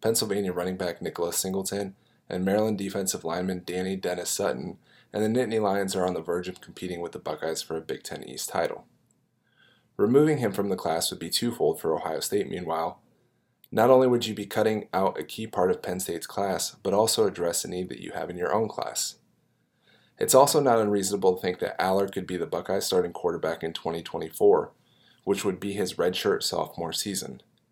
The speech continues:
That's assuming you get two years of C J Stroud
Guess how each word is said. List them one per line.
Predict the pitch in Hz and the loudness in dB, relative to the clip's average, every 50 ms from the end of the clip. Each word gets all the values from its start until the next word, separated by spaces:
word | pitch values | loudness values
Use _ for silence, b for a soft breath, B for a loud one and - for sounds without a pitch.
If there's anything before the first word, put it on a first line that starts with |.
| _ _ _ _ _ _ _ _ - | _ _ _ _ _ _ _ _ -2
That's | 110 104 - - | 0 2 2 2
assuming | 123 117 - 113 104 101 101 98 | 2 2 2 2 0 0 0 -2
you | 95 90 | -2 -2
get | 92 92 - - | -2 -4 -4 -4
two | - - - 98 | -4 -4 -4 -2
years | 98 101 104 101 | 0 0 0 0
of | 113 104 | 0 0
C | - - 104 98 | 0 0 0 0
J | 101 101 104 | 2 2 2
Stroud | 101 - - 80 60 60 - - | 2 0 -2 -2 -2 -2 -2 -4